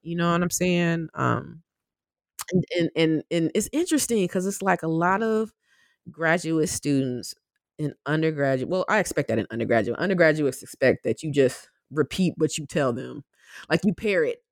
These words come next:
like, you, they parrot back to you what you <laughs> first said. It's like, "Okay, I earned an A." And I'm like, "All right, fine, that's undergraduate." But in graduate, graduate students, I'm like, Nope,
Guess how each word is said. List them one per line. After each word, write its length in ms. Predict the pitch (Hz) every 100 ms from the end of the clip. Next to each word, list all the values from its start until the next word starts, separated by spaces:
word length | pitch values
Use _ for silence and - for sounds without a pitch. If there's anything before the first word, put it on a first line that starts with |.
| _
like, 140 | 156 156
you, 120 | 185 139
they 140 | 170
parrot 360 | - 214 127 110
back 220 | 117 -
to 100 | 160
you 240 | 139 123 117
what 160 | 127
you 100 | 147
<laughs> 20 | 156
first 360 | - 214 165
said. 140 | 175 143 151 160
It's 120 | 151
like, 160 | 147 - - - - - -
"Okay, 80 | 170
I 180 | 165 -
earned 180 | 165
an 60 | 151
A." 360 | 165 135 107 127
And 80 | 202
I'm 100 | 233
like, 260 | 220 185 - _
"All 100 | 254
right, 120 | 226 170
fine, 260 | 247 175
that's 140 | 175 208
undergraduate." 580 | 202 175 156 143 139 160
But 100 | 151
in 60 |
graduate, 720 | 156 190 214 196 165 143 - -
graduate 400 | 175 190 165 160
students, 420 | 147 135 127 -
I'm 200 | 147 156
like, 280 | 143 120 120
Nope, 440 | 139 156 180 190